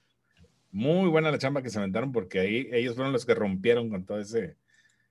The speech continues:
show, todo ese paradigma. Está perro. ¿Sí la has visto, Ana?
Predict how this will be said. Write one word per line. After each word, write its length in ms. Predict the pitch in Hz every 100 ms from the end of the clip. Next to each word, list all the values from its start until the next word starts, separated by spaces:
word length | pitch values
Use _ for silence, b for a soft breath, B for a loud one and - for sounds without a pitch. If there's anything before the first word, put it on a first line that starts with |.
| _ -
show, 320 | 113 113 113
todo 140 | 117
ese 140 | 113 113
paradigma. 480 | 95 82 87 87 -
Está 180 | -
perro. 340 | 95 95 78 -
¿Sí 160 | - 147
la 100 | 170
has 60 |
visto, 220 | 165 156 196
Ana? 180 | 233